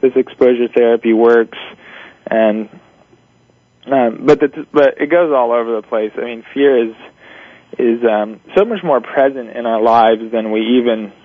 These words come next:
choose to notice because, uh, we're so good at repressing it and so good at turning away from it. And it's the avoidance of it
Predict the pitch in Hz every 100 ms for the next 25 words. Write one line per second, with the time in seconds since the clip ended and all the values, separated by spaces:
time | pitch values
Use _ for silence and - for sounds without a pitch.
0 | - 131 120 - - 104 110 117 107 104
1 | - - - - 156 175 - 120 107 101
2 | - - _ - - _ - 107 101 98
3 | - - _ _ - 123 156 147 131 117
4 | 110 - 120 110 110 101 - - 117 -
5 | 123 117 110 - - 117 107 101 110 -
6 | - 110 107 - - 117 110 - 113 113
7 | 110 123 151 147 123 - - - - -
8 | 117 110 107